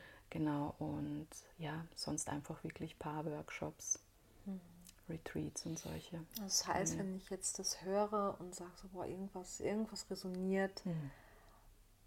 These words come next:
Speaker 2: man darf auf dich zukommen,
Speaker 1: Mhm.
Speaker 2: auch wenn man noch nicht weiß, um was es eigentlich
Speaker 1: Mhm.
Speaker 2: geht,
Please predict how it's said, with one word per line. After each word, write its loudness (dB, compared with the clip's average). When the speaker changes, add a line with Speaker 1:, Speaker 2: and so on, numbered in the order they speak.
Speaker 2:
man 4
darf 12
auf -2
dich -8
zukommen, 4
Speaker 1:
Mhm. -4
Speaker 2:
auch -4
wenn 2
man 0
noch -6
nicht 8
weiß, 2
um -4
was 0
es -10
eigentlich -8
Speaker 1:
Mhm. -4
Speaker 2:
geht, -4